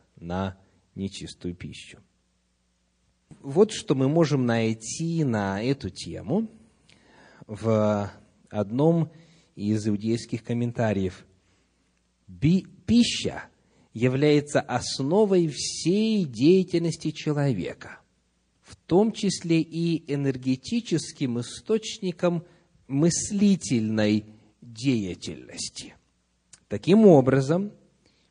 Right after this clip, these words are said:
пища, служащая источником энергии для всего организма, оказывает большое влияние не только на биологические процессы, но и на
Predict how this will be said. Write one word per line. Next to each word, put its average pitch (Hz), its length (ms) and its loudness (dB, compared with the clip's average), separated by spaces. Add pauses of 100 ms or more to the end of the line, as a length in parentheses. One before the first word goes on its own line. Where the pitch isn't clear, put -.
(100)
пища, 175 560 -2
служащая 139 880 0
источником 139 720 -4
энергии 156 760 2
для 85 260 -6
всего 107 440 0
организма, 151 920 0 (1900)
оказывает 117 800 0
большое 131 560 2
влияние 131 800 0 (240)
не 127 140 -2
только 165 340 0
на 131 160 0
биологические 123 960 0
процессы, 87 680 -6
но 180 260 2
и 202 400 -2
на 156 460 0